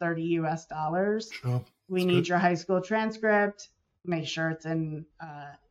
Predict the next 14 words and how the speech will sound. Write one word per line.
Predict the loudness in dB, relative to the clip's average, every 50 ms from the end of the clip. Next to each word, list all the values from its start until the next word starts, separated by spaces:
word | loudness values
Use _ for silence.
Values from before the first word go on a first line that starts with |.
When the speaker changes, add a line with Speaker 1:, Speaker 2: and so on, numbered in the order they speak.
| _ _ -4
Speaker 1:
translated | 2 4 4 4 4 4 4 4 4 4 2 0
into | -2 -4 -4 -6 -6
English. | -2 2 4 4 6 6 6 6 4 2 -2 -6 -12 _ _ _ _ _ _ _ -18
And | -16 -16 -12
then | -10 -8 -6 -4 -4 -4 -6 -8 -6 -4
any | 0 2 2 0 0
post-secondary | 0 -2 -2 -2 -2 -4 -6 -8 -6 -2 0 0 2 0 0 -2 -2 -4
work | -6 -6 -8 -10 -12 -10 -10
that | -10 -8
you've | -6 -6 -6 -6 -6
done | -2 0 0 0 0 0 -2 -4 -6 -6
needs | -4 -4 -4 -4 -6 -8 -10
to | -10 -10
be, | -10 -10 -12 -14 -16 -18